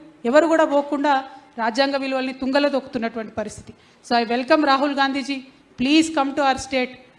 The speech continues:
don't forget to bring your pocket constitution, because your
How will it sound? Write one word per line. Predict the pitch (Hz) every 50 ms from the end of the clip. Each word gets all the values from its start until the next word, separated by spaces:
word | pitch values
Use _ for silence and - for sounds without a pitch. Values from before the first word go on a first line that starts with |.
| _ _ - 196 233
don't | 247 277 302 311 311 - 285
forget | 262 269 247 285 277 277 -
to | 254 202 220
bring | 233 262 277 277
your | 285 294 285 269
pocket | - - 240 247 247 285 269 277 - 262
constitution, | 247 247 247 - 277 - 269 262 254 - 294 320 311 - - - - - _ - 220
because | 214 240 - 285 277 285
your | 269 277 269